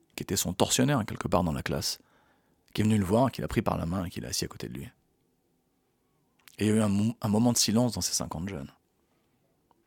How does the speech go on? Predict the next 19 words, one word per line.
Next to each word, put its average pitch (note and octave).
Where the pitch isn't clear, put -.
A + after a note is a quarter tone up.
Il -
a A#2+
réparé A2
quelque G2
chose. E2
Et F2
ça, A#2
c'est, -
ça -
n'a D2
pas -
de -
prix. -
Comme F2
un F2+
enfant, A2+
euh, E2
de D#2
Sainte-Clotilde G#2